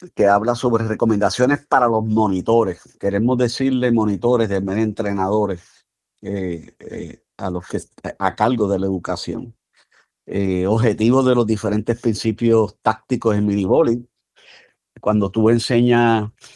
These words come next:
dos, cuando tú juegas dos para dos, tres para tres, cuatro para cuatro, eh, son los mismos esquemas defensivos, eh, y de recepción que,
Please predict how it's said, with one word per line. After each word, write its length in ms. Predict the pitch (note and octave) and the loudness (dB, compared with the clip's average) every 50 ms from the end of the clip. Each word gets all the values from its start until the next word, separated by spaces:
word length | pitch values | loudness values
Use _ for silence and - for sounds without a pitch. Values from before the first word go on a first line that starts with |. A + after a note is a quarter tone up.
| _ _ _ _ _ _ | _ _ _ _ _ _
dos, 380 | - - G#2 G#2+ A2+ A2 - _ _ _ _ _ - - | -10 -6 -2 0 0 0 0 _ _ _ _ _ -18 -10
cuando 280 | - G2+ G#2 G2+ F#2+ | -6 -4 -2 -2 -2
tú 180 | F#2 - A#2+ A2+ | 0 0 0 0
juegas 380 | G#2 A#2+ A#2 A#2+ A2+ A#2 A2 G#2 | 2 2 2 2 2 0 0 0
dos 140 | G#2+ G2+ | -2 -2
para 260 | - - A#2 A2 G#2+ G#2 | -2 0 0 2 2 2
dos, 200 | G#2+ A2 G#2+ - | 2 0 0 -2
tres 180 | - G#2 G2+ | -4 -6 -4
para 280 | - - A2 A2 G#2+ - | -2 -2 0 0 0 0
tres, 180 | A2+ A2 G#2+ | -2 -2 -2
cuatro 300 | - - G2+ G2 - G#2+ | -2 -2 -4 -2 -2 -4
para 240 | G2+ A2 G2 G2 F#2 | -2 -2 -2 -2 -2
cuatro, 600 | A2 A2+ A2 G#2+ A2 A2 A2 G#2 F#2 F2 G2+ A2 _ _ _ - - - _ _ _ _ _ _ _ _ _ _ _ _ _ _ _ - | 0 0 2 4 4 4 2 0 -2 -6 -8 -10 _ _ _ -20 -20 -20 _ _ _ _ _ _ _ _ _ _ _ _ _ _ _ 0
eh, 240 | A2 A2 G#2 G2 G2 | 2 2 2 2 0
son 300 | - - C3 A#2+ C3 B2+ | -2 0 2 4 4 4
los 120 | B2 G#2 | 4 2
mismos 640 | G#2+ G#2 G#2+ A#2+ B2 B2 B2 C3+ C3+ B2 A#2 F2+ | 2 2 4 4 4 2 2 2 0 0 0 0
esquemas 800 | A2+ A2 G#2 - _ _ _ - - B2 B2 B2+ A#2+ A2 A2 - | -2 -2 -2 -4 _ _ _ -2 0 2 2 2 0 -2 -4 -8
defensivos, 1040 | - G#2+ A#2+ A#2 G#2+ - - G2 G2 F#2+ F2+ - - C3+ C3+ C3+ C3 A2 G#2 F#2 F#2+ - _ _ _ _ _ - - - _ _ _ _ _ _ _ _ | -4 -2 0 0 0 -2 -4 -4 -4 -4 -4 -2 0 2 4 4 4 2 0 -2 -4 -10 _ _ _ _ _ -20 -20 -20 _ _ _ _ _ _ _ _
eh, 580 | - - G#2 G2+ G2 F#2 F2+ F2 F2 - - - | -6 -2 0 0 0 0 -2 -2 -4 -6 -10 -6
y 300 | - A#2 A2+ A2+ A2 A2 | -2 2 2 4 4 4
de 160 | F#2 A2 G#2+ G2 | 4 4 2 2
recepción 840 | G#2+ G#2+ F#2+ - - G2+ - - - - B2+ B2+ C3+ C3+ B2+ A2 G2+ | 2 0 0 0 -2 -4 -4 -4 -2 0 2 2 4 2 2 0 -2
que, 520 | - - G#2+ G2+ G2+ G2 F#2 F#2+ G#2 - | 0 0 2 2 4 2 0 -2 -4 -8